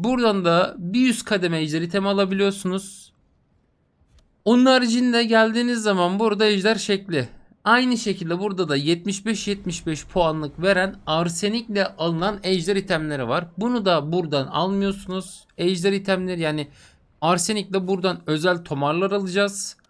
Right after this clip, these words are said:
Tomarlardan sonra buradan üçüncü kademe nesneler var. Buradaki bu nesneleri de alabiliriz. Ama buradaki en önemli şey ne diye soracak olursanız buradaki aç diken.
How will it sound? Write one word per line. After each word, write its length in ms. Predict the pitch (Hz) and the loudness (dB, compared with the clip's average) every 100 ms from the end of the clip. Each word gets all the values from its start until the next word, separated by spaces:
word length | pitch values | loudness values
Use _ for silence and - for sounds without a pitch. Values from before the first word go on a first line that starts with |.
| _ _ _ | _ _ _
Tomarlardan 640 | 185 190 185 185 180 185 185 | -2 0 2 2 2 0 -2
sonra 580 | 175 135 135 165 170 170 | -2 -4 -2 -4 -2 0
buradan 340 | 175 170 180 - | 2 2 -2 -4
üçüncü 400 | 170 180 170 180 | -6 -4 -6 -4
kademe 380 | 165 143 180 175 | -4 -2 -4 -4
nesneler 460 | 165 165 165 165 | -4 -6 -2 -2
var. 300 | 135 180 165 | 0 -2 -2
Buradaki 480 | 175 180 151 202 170 | -4 -4 -6 -8 -6
bu 100 | 165 | -4
nesneleri 500 | 165 170 151 139 160 | -4 -6 -4 -4 -2
de 60 | 180 | -2
alabiliriz. 760 | 160 147 151 180 196 - - _ _ _ _ _ - | -2 -2 0 0 -2 -6 -10 _ _ _ _ _ -6
Ama 260 | 165 180 185 | -2 -2 0
buradaki 640 | 220 190 196 208 220 214 _ _ _ _ 190 | -2 -2 -6 -4 -6 -6 _ _ _ _ -2
en 280 | 214 - | -2 0
önemli 400 | 180 180 170 170 | -2 0 0 0
şey 260 | 170 170 151 | -2 -2 -2
ne 300 | 147 185 180 | -2 -2 0
diye 140 | 180 | -2
soracak 460 | 170 175 165 160 160 - | -2 -2 -2 -2 -4 -4
olursanız 680 | 190 220 - 165 196 202 180 | -2 -2 -2 -2 -2 -4 -4
buradaki 460 | 208 156 147 - | -2 -2 -4 -2
aç 260 | 185 185 - | -2 -2 -10
diken. 380 | 139 123 113 | -10 -8 -8